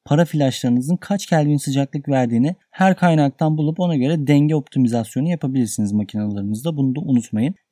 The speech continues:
Ee, bütün ışık, ısı değerlerinin Kelvin karşılığı vardır muhakkak. Çok fazla anlatabileceğim bir şey kalmadı zaten bununla alakalı. Genel olarak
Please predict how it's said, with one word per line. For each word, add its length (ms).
Ee, 440
bütün 480
ışık, 420
ısı 300
değerlerinin 680
Kelvin 400
karşılığı 600
vardır 320
muhakkak. 520
Çok 200
fazla 220
anlatabileceğim 640
bir 40
şey 140
kalmadı 440
zaten 440
bununla 220
alakalı. 500
Genel 360
olarak 380